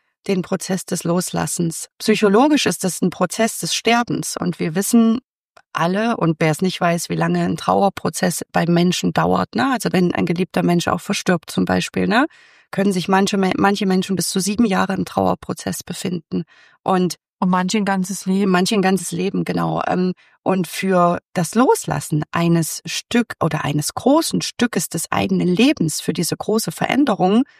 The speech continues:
Speaker 1: haben die Eigentümer meistens nicht im Blick, dass es einen Trauerprozess braucht. Und damit spreche ich jetzt nicht von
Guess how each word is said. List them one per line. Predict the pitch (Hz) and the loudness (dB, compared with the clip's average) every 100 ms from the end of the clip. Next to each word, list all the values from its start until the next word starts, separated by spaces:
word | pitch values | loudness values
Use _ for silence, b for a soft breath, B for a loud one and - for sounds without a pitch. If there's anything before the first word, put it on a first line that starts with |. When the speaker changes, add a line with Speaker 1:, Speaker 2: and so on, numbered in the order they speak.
| b b b | b b b
Speaker 1:
haben | - 185 202 226 | 0 2 4 2
die | 202 | 0
Eigentümer | - 180 202 220 - 208 202 196 - _ _ _ | 0 0 2 0 0 0 2 0 -4 _ _ _
meistens | 180 185 220 - 214 | 0 2 0 -2 0
nicht | 202 196 | 0 0
im | - | 0
Blick, | 175 196 214 | 0 0 0
dass | - 175 - | -2 -6 -4
es | - | -2
einen | 175 165 | 0 0
Trauerprozess | - 175 175 - - - 180 - | 2 2 2 0 -6 -4 -4 -4
braucht. | - - - - - - _ | -8 -4 -4 -4 -16 -20 _
Und | 156 160 | -4 0
damit | 160 165 | 0 0
spreche | - 180 160 | -4 -2 -2
ich | 170 | -2
jetzt | 170 - | -4 -2
nicht | 190 - | -2 2
von | 175 170 | 2 2